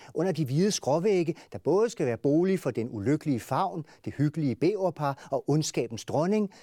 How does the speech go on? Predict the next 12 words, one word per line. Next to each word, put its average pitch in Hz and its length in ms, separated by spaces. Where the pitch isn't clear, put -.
virker 196 240
små - 480
og - 80
klemte. 127 440
Derfor 208 240
bliver 208 220
forestillingen 180 680
lidt 180 340
af 180 60
en 139 200
visuel 131 540
skuffelse. - 560